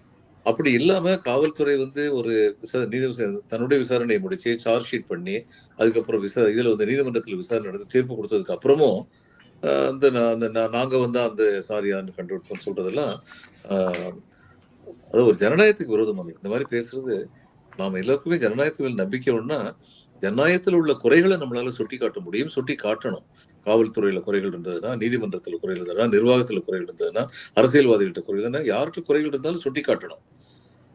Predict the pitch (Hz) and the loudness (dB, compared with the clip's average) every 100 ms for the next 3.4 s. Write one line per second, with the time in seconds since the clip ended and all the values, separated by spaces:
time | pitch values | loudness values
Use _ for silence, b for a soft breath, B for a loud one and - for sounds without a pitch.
0 | _ _ _ _ _ - - 127 120 185 | _ _ _ _ _ -14 -4 0 2 2
1 | 220 190 165 165 175 - 185 - 196 180 | 4 2 2 2 0 2 2 4 2 2
2 | 151 131 131 160 - 156 131 107 95 98 | 0 -2 -2 -2 -2 -4 -4 -6 -6 -8
3 | 82 85 101 | -8 -8 -8